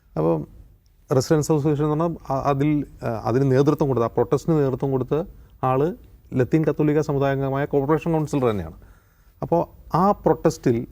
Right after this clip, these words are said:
പ്രൊട്ടസ്റ്റ് പിന്നീട് പ്രൊട്ടസ്റ്റ്, ഏ, ശക്തമായപ്പോൾ പിന്നെ അത് കോടതിയിൽ പോയി. ഇപ്പോൾ കോടതിയിലാണ് കണ്ടിരിക്കുന്ന ആ കേസ്, ആ പേരുമാറ്റ കേസ്. അതിൽ ഈ സ്കൂൾ അധികൃതർക്ക്, ആ സ്കൂളിന് ആവശ്യമായിരുന്നു ആ പേര് മാറ്റണം എന്നുള്ളത്.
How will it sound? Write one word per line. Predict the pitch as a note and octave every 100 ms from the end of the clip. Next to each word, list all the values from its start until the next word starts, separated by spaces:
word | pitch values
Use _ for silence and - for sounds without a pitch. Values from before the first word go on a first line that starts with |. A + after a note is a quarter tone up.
| - - - B2+
പ്രൊട്ടസ്റ്റ് | B2+ D3 B2+ C#3
പിന്നീട് | C3 C3
പ്രൊട്ടസ്റ്റ്, | C#3 B2 A#2 C#3+ B2+ C#3
ഏ, | C#3 B2+ A#2+
ശക്തമായപ്പോൾ | A2+ A#2+ - C3 A2 A#2
പിന്നെ | A2+ A2+
അത് | A#2
കോടതിയിൽ | - G#2+ A#2 A#2
പോയി. | G#2+ A#2 - - -
ഇപ്പോൾ | D3+
കോടതിയിലാണ് | - C3+ C#3 D3 C#3+
കണ്ടിരിക്കുന്ന | C3+ A#2 G#2+ G#2+
ആ | G#2
കേസ്, | F2 - - -
ആ | A2+
പേരുമാറ്റ | - A#2+ A#2 A#2 G2
കേസ്. | F2+ E2+ - - - - _ _ _
അതിൽ | E3 F#3+ F#3 F3+ -
ഈ | D3 D3+
സ്കൂൾ | - - C#3 D3
അധികൃതർക്ക്, | B2+ G#2+ A#2 G2+ G#2
ആ | G2+
സ്കൂളിന് | - B2 C3+ C#3+
ആവശ്യമായിരുന്നു | C#3+ C3 B2+ - B2+ A2+ A2 E3+ - F2 - -
ആ |
പേര് | A#2+ B2+ B2+
മാറ്റണം | A#2+ G2
എന്നുള്ളത്. | F2+ D#2+